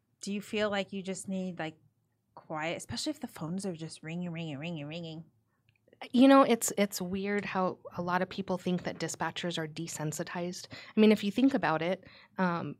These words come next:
Speaker 2: nobody's ever calling you to tell you, "Hey, good morning, how's it going?" They're, they're calling you because it's the worst day of their life.
Speaker 1: Yeah.
Speaker 2: Um, there's never anything positive that comes through those phone lines. And,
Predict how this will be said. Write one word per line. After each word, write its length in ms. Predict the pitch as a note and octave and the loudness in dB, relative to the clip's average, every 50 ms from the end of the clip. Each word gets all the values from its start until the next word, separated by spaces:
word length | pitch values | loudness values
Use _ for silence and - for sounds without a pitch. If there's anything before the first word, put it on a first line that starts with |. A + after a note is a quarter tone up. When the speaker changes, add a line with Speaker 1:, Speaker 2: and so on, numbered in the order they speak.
| _ - | _ 4
Speaker 2:
nobody's 420 | G3 G#3 A3+ A3+ C4+ B3 A3 - | 6 6 6 6 6 4 4 2
ever 200 | - F3+ F#3+ F#3+ | 2 2 2 0
calling 440 | F#3 - - G3 G3 G#3+ A3+ G#3 F3 | 0 -2 -2 0 4 4 6 6 4
you 100 | E3 E3+ | 4 0
to 80 | E3 | -4
tell 240 | D#3 - - - F3+ | -6 -6 -2 -2 0
you, 300 | F3 F3 F3+ F3 E3+ - - | 0 0 0 -2 -2 -4 -6
"Hey, 280 | - - D4 E4+ F#4+ E4+ | -4 0 4 6 6 8
good 160 | - - B3 | 8 8 8
morning, 400 | B3 B3 C#4 D#4+ E4+ D4 F#3+ F#3 | 10 10 10 10 10 10 10 8
how's 220 | F3+ G3 G3+ G#3 A#3+ | 8 6 6 6 6
it 60 | - | 6
going?" 420 | B3 B3 C4+ C#4+ A#3+ D#3+ D#3 D#3+ D#3+ | 8 8 8 8 8 6 4 2 2
They're, 200 | E3+ F#3+ G3+ F#3+ - | 4 4 4 4 4
they're 160 | F#3+ A#3+ B3+ | 4 4 4
calling 380 | C4 - - B3+ A#3+ A3+ A3 G#3 | 4 2 2 4 6 6 6 6
you 100 | G3+ F#3+ | 4 4
because 360 | G3 G3 - F#3+ F3+ E3+ - - | 0 -2 -2 -2 -4 -2 -2 -4
it's 200 | G3 F#3+ - - | -4 -4 -4 0
the 120 | - F#3+ | 0 2
worst 260 | F3 F3+ F3+ F3+ - - | 2 2 0 0 0 -2
day 120 | E3 D#3 | -2 -2
of 120 | D3+ C#3+ | -2 -2
their 140 | - A2+ D#2+ | -4 -6 -4
life. 320 | - D#3+ D3+ - - - G3+ | -4 -4 -6 -6 -8 -8 -6
Speaker 1:
Yeah. 340 | F#3+ F3 E3 E3 E3+ E3+ E3+ E3 E3 - - | -6 -4 -4 -4 -6 -6 -8 -10 -8 -2 2
Speaker 2:
Um, 260 | F3+ F3+ E3+ E3+ E3+ | 2 4 4 4 6
there's 200 | F#3 F#3+ F#3+ F#3+ | 6 6 6 6
never 220 | G3 F#3+ F#3 F#3+ | 4 2 2 2
anything 400 | - - E3 E3+ E3 - E3 E3 D3+ | 0 0 0 -2 -2 -4 -4 -6 -6
positive 520 | - - D#3+ D#3 D3+ D3 A2 F2+ E2+ - | -4 -2 -2 -2 -2 -2 -6 -6 -6 -6
that 180 | D3 D#3 - - | -6 -6 -6 -6
comes 420 | - E3+ D#3+ D#3 D3+ D3+ D#3 - - - - - - - - | -6 -4 -4 -4 -4 -4 -6 -10 -12 -14 -14 -16 -18 -4 4
through 200 | - G#3+ A3+ A3+ | 8 8 10 10
those 240 | G3 E3+ D#3+ - | 8 6 4 2
phone 260 | - - G#3 A#3 C4+ A3+ | 0 2 4 4 4 4
lines. 420 | D3 - - - - - - - - - - - - - - - | 2 -2 -4 -8 -12 -10 -12 -12 -12 -14 -16 -18 -18 -10 -2 2
And, 420 | F#3 F#3 F3 E3+ E3+ E3+ F3 - | 2 2 4 4 2 2 0 -2